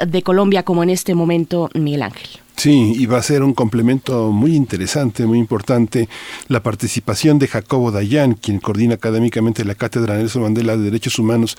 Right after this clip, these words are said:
Speaker 2: en las Artes de la unam y que como casi cada quince días está con nosotros para hablar de la resolución de la Jurisdicción Especial para la Paz de Colombia sobre las farc,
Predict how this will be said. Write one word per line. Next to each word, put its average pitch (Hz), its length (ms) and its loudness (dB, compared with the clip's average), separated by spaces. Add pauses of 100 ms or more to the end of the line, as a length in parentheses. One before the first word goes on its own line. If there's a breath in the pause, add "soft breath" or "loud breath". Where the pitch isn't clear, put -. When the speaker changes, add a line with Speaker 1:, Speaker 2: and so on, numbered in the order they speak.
(380 loud breath)
Speaker 2:
en 117 100 2
las 107 160 0
Artes 123 340 0
de 113 100 0
la 104 120 0
unam 156 260 4
y 123 60 2
que 107 160 -4
como 98 340 0 (240)
casi - 240 -6
cada 87 180 -4
quince 110 300 -2
días 120 340 0
está 107 300 -4
con 110 180 -2
nosotros 131 540 -2 (320 loud breath)
para 107 160 0
hablar 120 320 2
de 120 160 0
la 104 140 0
resolución 107 680 0
de 233 100 0
la 120 100 -2
Jurisdicción 104 540 0
Especial 120 500 -2 (340 loud breath)
para 113 200 0
la 101 100 -2
Paz 123 160 0
de 127 100 -2
Colombia 120 560 2
sobre 98 320 -4
las 87 220 -6
farc, 156 320 -4